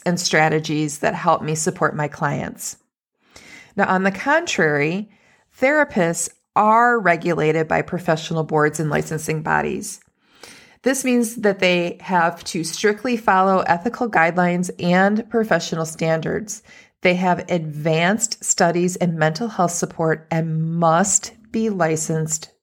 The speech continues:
to practice. These are some of the major differences between a coach and a therapist. Since covid,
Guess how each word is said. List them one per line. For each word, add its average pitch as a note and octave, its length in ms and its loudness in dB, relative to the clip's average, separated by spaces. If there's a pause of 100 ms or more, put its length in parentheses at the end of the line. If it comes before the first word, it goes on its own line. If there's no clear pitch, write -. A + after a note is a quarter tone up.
(160)
to F3+ 140 -4
practice. - 1040 -6 (1400)
These A3 600 2 (260)
are G3+ 140 4
some G3+ 600 2 (160)
of E3 180 2
the E3+ 80 2
major E3+ 520 2
differences D#3 720 0
between D#3 800 -4
a E3+ 160 -6
coach D#3 440 -2 (120)
and D#3 180 -2
a D#3 60 -2
therapist. D#3 960 -4 (880)
Since - 500 0
covid, D#3+ 560 0